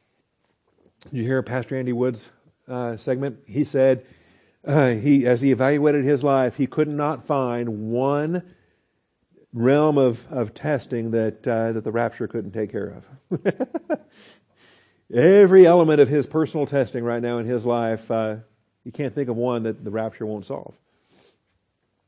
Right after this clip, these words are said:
Yeah, yeah, rapture solves all of it. We're out of here. Let's go be with the Lord. What a happy day. Happy day. So that's our happiness. Okay,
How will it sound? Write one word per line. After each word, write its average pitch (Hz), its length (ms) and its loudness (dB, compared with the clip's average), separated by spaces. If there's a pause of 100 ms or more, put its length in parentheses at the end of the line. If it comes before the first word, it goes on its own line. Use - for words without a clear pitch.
(220)
Yeah, 185 320 -8 (100)
yeah, 147 180 -12
rapture 120 300 -8
solves 147 240 -8
all 156 180 -6
of - 80 -12
it. - 140 -14
We're 117 160 -4
out 147 140 -8
of 117 60 -14
here. 110 200 -16 (480)
Let's 107 120 -20
go 131 120 -6
be 131 120 -6
with 127 100 -4
the 120 80 -10
Lord. 110 260 -10 (540)
What 127 120 -6
a 131 40 -2
happy 120 380 -8
day. 110 320 -14 (540)
Happy 110 300 -14
day. - 300 -20 (2250)
So - 160 -6
that's 143 300 0
our 135 340 0 (220)
happiness. 101 640 -8
Okay, 110 340 -4